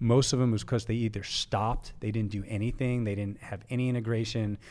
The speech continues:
they didn't talk to a therapist or coach. They just assumed that they were gonna be better forever.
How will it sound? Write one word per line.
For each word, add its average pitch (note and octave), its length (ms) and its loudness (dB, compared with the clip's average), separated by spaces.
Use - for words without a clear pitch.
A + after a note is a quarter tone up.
they A2 120 -4
didn't G#2 280 -2
talk - 340 0
to B2+ 100 2
a A#2+ 40 2
therapist A#2+ 520 2
or A2 80 0
coach. G#2 440 0
They A#2 120 -2
just A2 280 0
assumed B2+ 600 4
that A#2 160 2
they A2+ 100 0
were A2 120 2
gonna A2 160 0
be G2+ 120 -2
better F#2+ 260 -2
forever. E2 440 -10